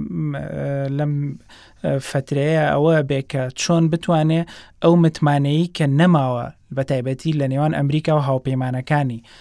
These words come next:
هاوپەیمانە گرنگەکانی ئەمریکا لە ئەوروپا، تۆ خۆت لە ئەوروپا دەزانی کە چەند گرنگن ئەوانە بۆ ئەمریکا.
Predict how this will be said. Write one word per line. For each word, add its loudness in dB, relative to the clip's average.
هاوپەیمانە -4
گرنگەکانی 2
ئەمریکا 2
لە 2
ئەوروپا، 2
تۆ -4
خۆت -2
لە -2
ئەوروپا -2
دەزانی 0
کە -2
چەند 4
گرنگن 0
ئەوانە -4
بۆ -4
ئەمریکا. -4